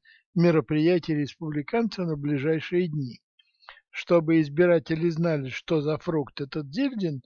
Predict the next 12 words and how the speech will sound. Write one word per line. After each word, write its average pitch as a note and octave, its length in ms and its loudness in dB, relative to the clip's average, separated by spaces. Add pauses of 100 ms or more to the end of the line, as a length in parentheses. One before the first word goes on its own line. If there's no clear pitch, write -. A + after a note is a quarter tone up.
(340)
в D#3+ 180 0
имейле G#3+ 380 4
он F#3 140 4
характеризуется F3+ 1000 -2
как D#3+ 260 -6
экстремист, D#3+ 760 0 (480)
который E3 560 0
распространяет D#3 880 -2
опасную D3 600 -2
ложь C#3+ 300 -2
и C3 80 -8
дезинформацию F#3+ 1080 -2